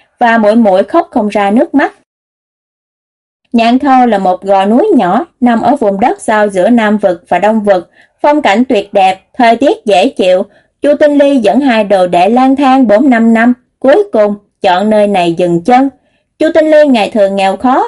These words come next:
phải đi ăn xin, mà lại dứt khoát bỏ tiền mua đất, hào sản trả cả loạt rương hòm đầy vàng bạc. "Thì ra sư phụ giàu thế." Tiễn Trọng gặm bánh bao, mua bằng tiền xem bói. Nhìn khoảnh đất rộng lớn mà cảm thán.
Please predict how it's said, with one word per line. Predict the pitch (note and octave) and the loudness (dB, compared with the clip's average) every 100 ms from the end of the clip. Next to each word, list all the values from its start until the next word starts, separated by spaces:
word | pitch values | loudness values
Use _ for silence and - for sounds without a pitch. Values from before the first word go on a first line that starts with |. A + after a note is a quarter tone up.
| - | -4
phải | G#3 G#3 | -4 -2
đi | A3 | -2
ăn | A3 A3+ | 0 -2
xin, | - A#3+ B3 - - | 0 0 0 -2 -4
mà | A#3+ | -2
lại | A#3 G#3+ | 0 0
dứt | A#3 E4+ | 0 -2
khoát | - D#4 G#4 - | -2 -2 -2 -2
bỏ | F3+ G#3+ | -2 -2
tiền | A3 F3 F#3 | -2 -4 -2
mua | A#3 | 0
đất, | B3 E4 A#4+ _ _ _ | 0 -2 -4 _ _ _
hào | B3+ A#3+ | -2 0
sản | B3+ A3+ G#3 D#4+ | 0 -2 -2 -2
trả | G#3+ F#3+ | -4 -4
cả | B3+ D4 | -2 -2
loạt | G#3+ F3+ | 0 -2
rương | A#3+ A3+ A#3 | -2 0 0
hòm | G3+ F#3 | 0 -2
đầy | F#3 G3+ G#3+ | 0 0 0
vàng | G#3 G3+ F#3+ | -2 -2 -2
bạc. | F3+ G3+ _ _ _ _ _ _ _ - | -2 -4 _ _ _ _ _ _ _ -4
"Thì | F#3+ | -2
ra | F#3+ A#3+ B3 C4+ E4 | 0 0 2 0 0
sư | C#4+ A3+ | 0 -2
phụ | A#3 F3+ G#3 | -2 -2 -2
giàu | G3+ E3+ F3+ F3+ | -2 -2 -2 0
thế." | C4 E4 A#4+ _ _ _ _ _ | 0 0 -2 _ _ _ _ _
Tiễn | A#3 B3 F4 | -4 -2 -2
Trọng | A3+ F#3 G#3 | -2 -2 -2
gặm | G3 G#3 | 0 0
bánh | C#4 E4+ | 0 2
bao, | C4 C4 C4+ - | 2 0 -2 -4
mua | G#3+ A3+ | -2 -2
bằng | G3+ E3+ | -2 -4
tiền | E3+ E3+ | -2 -4
xem | E3+ A#3 A#3+ | -2 0 0
bói. | A3+ A#3+ A#4 _ _ _ _ _ _ _ - | 2 0 -2 _ _ _ _ _ _ _ -2
Nhìn | B3+ B3+ | 2 2
khoảnh | B3+ G#3 B3 | 0 0 0
đất | E4 | 0
rộng | - F#3+ F3 | -2 -4 -2
lớn | G#3+ A3+ G4+ | 0 0 0
mà | D4+ E3+ | -2 -4
cảm | E3 E3+ C#4 | -4 -4 -2
thán. | C#4 D4+ | -2 -4